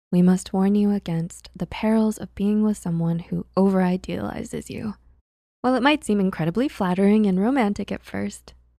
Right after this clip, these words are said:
it can quickly turn toxic too. Nothing destroys a relationship faster than over-idealizing one another,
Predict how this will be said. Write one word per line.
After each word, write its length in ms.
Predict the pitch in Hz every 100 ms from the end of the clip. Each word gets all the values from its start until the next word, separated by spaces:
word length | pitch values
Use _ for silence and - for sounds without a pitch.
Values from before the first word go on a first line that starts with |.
| -
it 100 | 185
can 160 | 190
quickly 380 | 185 160 - 156
turn 240 | - 151 147
toxic 560 | 151 143 - 131 -
too. 180 | - 139 - - _ _ _ _ _ -
Nothing 360 | 208 202 190
destroys 440 | 175 170 - 170 170
a 40 |
relationship 500 | 170 170 165 170 170 -
faster 380 | 180 180 165
than 160 | 160 165
over-idealizing 1000 | 185 196 208 190 185 247 226 170 170 170
one 100 | 165
another, 460 | 165 160 165 190